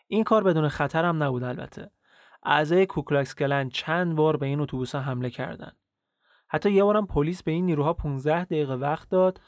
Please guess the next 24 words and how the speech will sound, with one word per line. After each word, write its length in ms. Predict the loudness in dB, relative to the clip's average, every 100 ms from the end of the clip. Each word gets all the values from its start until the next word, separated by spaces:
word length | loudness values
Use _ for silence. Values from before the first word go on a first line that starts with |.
| _ _
تا 160 | -6 0
قبل 240 | 2 4 2
از 120 | 2
اینکه 260 | -2 -2
اسکورتشون 580 | -4 0 0 0 -2 -2
رو 80 | -4
شروع 380 | -4 -4 -2 0
کنن 260 | 0 0
به 60 | 0
این 120 | 0
اتوبوس‌ها 340 | -2 -4 -4 -2
حمله 280 | 0 -2
کنن. 300 | -4 -6 -10 -16 _ _ _ -20 _ _ _ -20 _
تو 100 | -4
چند 300 | 0 0 2
مورد 400 | 4 4 4 0
حمله 420 | -2 -2 0 2
و 100 | 2
ضرب 300 | 2 0 0
و 80 | -2
شتم 380 | -2 -4 -2 -6
شدید 420 | -6 -4 -2 0
گزارش 400 | -2 -2 -4 -6
شد 340 | -6 -8 -8